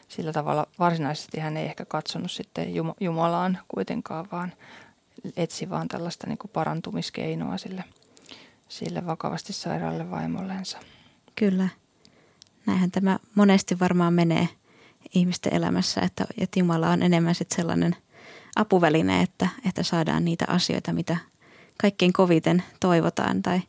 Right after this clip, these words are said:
Speaker 2: sydämestään kaivattaisiin elämään, niin näinhän, näinhän se on.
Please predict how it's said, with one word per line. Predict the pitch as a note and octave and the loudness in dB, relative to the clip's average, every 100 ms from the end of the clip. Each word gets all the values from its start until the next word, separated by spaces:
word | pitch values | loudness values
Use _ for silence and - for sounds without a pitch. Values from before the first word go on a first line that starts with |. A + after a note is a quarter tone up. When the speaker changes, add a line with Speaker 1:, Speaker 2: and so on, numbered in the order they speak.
| _ _ - - - - - | _ _ -20 -20 -20 -14 -2
Speaker 2:
sydämestään | F#3+ F#3 F#3+ - F#3 F3+ | 2 4 2 2 2 4
kaivattaisiin | F#3+ F3 F#3+ - F#3+ F3+ - | 4 4 2 0 0 0 0
elämään, | F3+ F#3 F#3 F#3 F#3 | 0 0 -2 -2 0
niin | F#3 F3+ _ _ - _ _ - - _ _ _ _ _ _ _ - | -2 -4 _ _ -20 _ _ -20 -20 _ _ _ _ _ _ _ -4
näinhän, | G3 F#3+ F#3 F#3+ G3+ | 2 2 2 2 2
näinhän | G3 F#3 | 4 4
se | - - | 2 0
on. | F3 E3 | 2 2